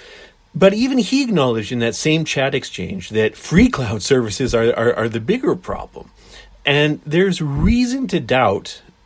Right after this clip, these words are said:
uh, that something like an iPhone or an Apple account is a major vector for these kind of images.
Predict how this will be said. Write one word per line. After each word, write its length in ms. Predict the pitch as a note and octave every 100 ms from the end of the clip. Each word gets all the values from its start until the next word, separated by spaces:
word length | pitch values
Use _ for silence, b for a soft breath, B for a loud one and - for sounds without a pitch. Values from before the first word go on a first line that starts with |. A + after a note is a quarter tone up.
| -
uh, 260 | G2+ G2 F2+
that 220 | A#2 A#2+
something 260 | - D#3+ D3+
like 200 | B2+ A2
an 80 | G2+
iPhone 580 | C3+ C3+ - B2+ A#2+
or 120 | G#2+ G2+
an 100 | G#2+
Apple 340 | A#2 A#2+ A#2
account 380 | G#2 G#2+ G#2+ G#2+
is 120 | G2+
a 100 | G2
major 680 | G2+ G#2 A#2+ D#3 D#3+ A#2+ G2+
vector 480 | F#2+ F2+ - F2 F2 B B B
for 440 | B - G#2+ G2+ F#2 b b
these 340 | A2 A2+ A#2 - -
kind 420 | - A2 G#2+ G2+
of 180 | G2+ F2+
images. 720 | A2 A2 G#2 F#2 B1+ B1 -